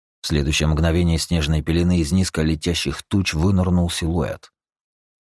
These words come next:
"О, черт, это же космический корабль! Какого черта? Вебер ведь говорил, что все корабли находятся в городе И". Сэмон тут же взял себя в руки. Нечего возмущаться.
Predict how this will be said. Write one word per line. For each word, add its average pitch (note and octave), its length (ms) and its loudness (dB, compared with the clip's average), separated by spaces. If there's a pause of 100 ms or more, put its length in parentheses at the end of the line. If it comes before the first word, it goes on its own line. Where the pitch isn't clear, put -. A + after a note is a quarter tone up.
(120)
"О, F#3 260 4
черт, D3+ 800 2
это C3 200 -2
же C3+ 120 2
космический G#3 560 2
корабль! G3 640 2 (640)
Какого E3 340 4
черта? - 520 2 (520)
Вебер G#2 380 4
ведь A2+ 200 2
говорил, C3 400 4
что G#2 140 0
все A2 160 2
корабли A2 320 2
находятся A#2 500 2
в A#2 60 0
городе A#2+ 360 2
И". B2 360 2 (920)
Сэмон A#2+ 420 2
тут A#2+ 160 0
же A2 80 4
взял G2+ 200 2
себя F2+ 260 2
в D#2+ 40 0
руки. - 260 -6 (320)
Нечего A3 340 4
возмущаться. F#3 800 0